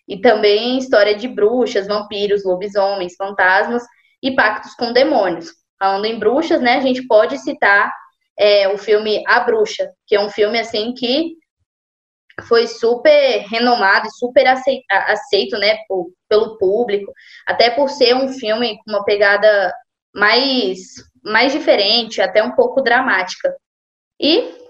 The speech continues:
sem mais delongas, vamos falar sobre os subgêneros do terror. Em primeiro, nós temos o terror sobrenatural, que é definido pela presença de uma força sobrenatural, pacífica ou hostil.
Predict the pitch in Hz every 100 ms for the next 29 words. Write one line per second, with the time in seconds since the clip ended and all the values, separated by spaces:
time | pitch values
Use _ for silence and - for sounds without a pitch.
0 | _ 311 285 285 285 320 240 240 254 269
1 | 226 220 240 233 202 - - 208 208 220
2 | 226 - 240 233 214 - 311 330 262 214
3 | 226 247 269 269 - _ 262 302 240 190
4 | 180 - _ _ 196 196 233 226 202 208
5 | 262 349 - 226 214 214 208 208 208 208
6 | 214 202 190 - 262 285 294 262 262 190
7 | 190 - - - 190 190 190 196 190 196
8 | 196 190 196 202 196 196 208 208 196 196
9 | - 202 240 202 - 214 233 269 226 -
10 | 180 175 185 233 - _ - _ 240 262
11 | - 185 180 190 196 226 277 - - 226